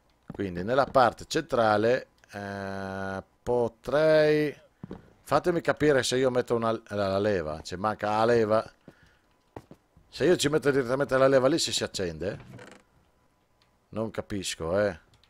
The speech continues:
Vediamo un po', adesso vi faccio vedere, eh. Abbiate solo un po' di pazienza. Allora, se io metto la leva qua, centrale, e l'accendo, ok, lei si accende, perfetto. Così riuscite a capire se,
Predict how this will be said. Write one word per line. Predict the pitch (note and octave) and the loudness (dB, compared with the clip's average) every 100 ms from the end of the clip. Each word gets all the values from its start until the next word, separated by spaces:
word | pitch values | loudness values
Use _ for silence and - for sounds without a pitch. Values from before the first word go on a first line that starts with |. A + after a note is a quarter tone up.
| _ _ _ _ _ _ _ _ _ _ | _ _ _ _ _ _ _ _ _ _
Vediamo | E2 G#2+ | -6 -4
un | G#2 | -4
po', | F2 | -2
adesso | G2+ A#2+ A#2 | -2 -2 -4
vi | |
faccio | G2 G#2 G#2+ | -4 -6 -4
vedere, | G2+ F2 D#2+ G2 B2 | -2 -2 0 0 0
eh. | - - - _ - - - - _ - - | -2 -12 -20 _ -20 -20 -20 -20 _ -20 -10
Abbiate | - G2+ E3+ D3 | -4 0 0 0
solo | D3+ F3 | 2 2
un | C#3 | 2
po' | E3 | 2
di | D#3 | 2
pazienza. | C3+ - G#2+ E2 - F#2 | 0 0 -2 -4 -6 -4
Allora, | C3 A#2 F#2+ | 0 0 0
se | C#3 | -2
io | F#3 | 0
metto | D#3 D3 C3 | 0 -2 0
la | A#2 | 0
leva | G#2 C3+ A2+ G2 | 0 0 -2 -6
qua, | - D2+ D2 F2+ A2 _ _ _ _ - _ _ - - _ - - | -8 -8 -8 -12 -16 _ _ _ _ -20 _ _ -20 -20 _ -20 -20
centrale, | - F2+ E2+ F2 D#2+ D#2+ - | -14 -12 -8 -6 -4 -6 -6
e | G#2+ G#2+ | -6 -4
l'accendo, | F2+ - F2+ D#2+ D2 F#2 - | -6 -6 -8 -8 -8 -8 -8
ok, | C3+ F#2+ | -8 -6
lei | G2 A#2+ | -4 -6
si | G2 | -6
accende, | - D2 C#2 | -10 -12 -8
perfetto. | F#2+ G#2+ - - - | -8 -8 -10 -14 -14
Così | - G#2 G2 G2 _ _ _ _ _ - | -12 -4 -4 -6 _ _ _ _ _ -8
riuscite | B2 B2+ B2 G#2+ | -4 -2 0 0
a | |
capire | B2 - A2+ G#2 G#2+ G#2+ - _ _ _ | -2 -2 0 2 2 0 -4 _ _ _
se, | - - G#2 G#2 | -14 -6 -4 -4